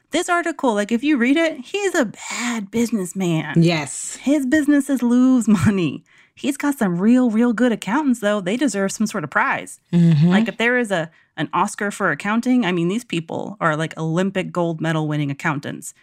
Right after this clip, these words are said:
Speaker 1: because they've made this man stay afloat all this time. But that persona of, "I'm a very rich, I'm a very smart, I'm a very wealthy man with the biggest brain," like, that is really,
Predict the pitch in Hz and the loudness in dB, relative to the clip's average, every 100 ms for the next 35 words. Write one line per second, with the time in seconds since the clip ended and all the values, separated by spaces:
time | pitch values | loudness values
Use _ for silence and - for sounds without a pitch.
0 | _ _ 160 165 175 165 165 160 170 156 | _ _ -4 -2 0 -2 -4 -4 -6 -4
1 | 151 156 165 - - 202 - 156 147 151 | -4 -4 -6 -10 -4 -4 -4 -6 -6 -8
2 | - - - - - - _ _ _ _ | -6 -6 -6 -4 -6 -6 _ _ _ _
3 | - 208 - - 196 - 165 170 226 311 | -4 -4 -2 -8 -8 -6 -4 -2 -2 -4
4 | - _ 165 160 165 170 165 156 160 156 | -6 _ -8 -4 -2 -2 -2 -2 -2 -2
5 | 156 147 - - 156 165 156 - 170 156 | -4 -6 -8 -6 -4 -4 -4 -6 -4 -2
6 | 143 160 147 160 151 160 151 160 160 156 | -2 -4 -2 -4 -2 -2 -2 -2 -2 -2
7 | 151 151 160 156 - 156 151 165 170 _ | -6 -6 -6 -6 -8 -8 -4 -6 -6 _
8 | _ _ _ 170 165 156 156 - 151 147 | _ _ _ -8 -4 -2 -2 -6 -10 -8
9 | 139 - 147 | -8 -10 -12